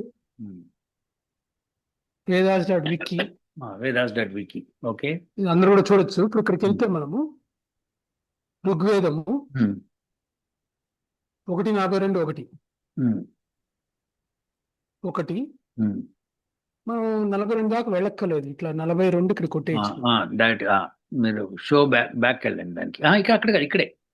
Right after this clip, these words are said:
Speaker 1: షో, షోకి వెళ్ళి షో సెలక్షన్ పేజ్ అని,
Speaker 2: ఆ, అక్కర్లేదు సార్, నలభై రెండు డైరెక్ట్ మీరు కొడితే వచ్చేస్తుంది.
Speaker 1: ఆ, ఓకే, నలభై రెండు, ఓకే.
Speaker 2: ఇప్పుడు నలభై రెండులో ఉన్నాను.
Speaker 1: ఆ, ఒకటే మంత్రం.
Speaker 2: ఆ, ఇదే మొదటిదే అది.
Speaker 1: అదే,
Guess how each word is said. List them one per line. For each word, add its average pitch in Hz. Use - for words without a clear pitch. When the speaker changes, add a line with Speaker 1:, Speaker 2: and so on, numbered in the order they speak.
Speaker 1:
షో, 190
షోకి 180
వెళ్ళి 156
షో 170
సెలక్షన్ 156
పేజ్ 135
అని, 131
Speaker 2:
ఆ, 240
అక్కర్లేదు 233
సార్, 139
నలభై 214
రెండు 233
డైరెక్ట్ 214
మీరు 220
కొడితే 190
వచ్చేస్తుంది. 160
Speaker 1:
ఆ, 117
ఓకే, 113
నలభై 92
రెండు, 87
ఓకే. -
Speaker 2:
ఇప్పుడు -
నలభై 202
రెండులో 220
ఉన్నాను. 131
Speaker 1:
ఆ, 117
ఒకటే 120
మంత్రం. 90
Speaker 2:
ఆ, 180
ఇదే 196
మొదటిదే 170
అది. 110
Speaker 1:
అదే, 113